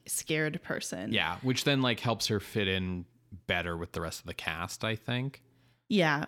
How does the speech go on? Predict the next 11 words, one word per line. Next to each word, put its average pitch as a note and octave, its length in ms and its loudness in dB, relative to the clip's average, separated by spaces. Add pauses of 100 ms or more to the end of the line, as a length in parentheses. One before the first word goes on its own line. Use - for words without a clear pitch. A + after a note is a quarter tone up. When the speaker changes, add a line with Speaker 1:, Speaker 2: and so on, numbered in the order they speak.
(140)
Speaker 1:
which A#3 320 0
I A3 140 6
don't G#3+ 280 2
think G3 300 0
is F3 180 0
necessarily E3+ 1600 0 (480)
tied E3 360 4
to D#3 320 0 (100)
acting D#3 340 -2
ability, E3+ 720 0
Speaker 2:
Yeah. F2+ 200 -2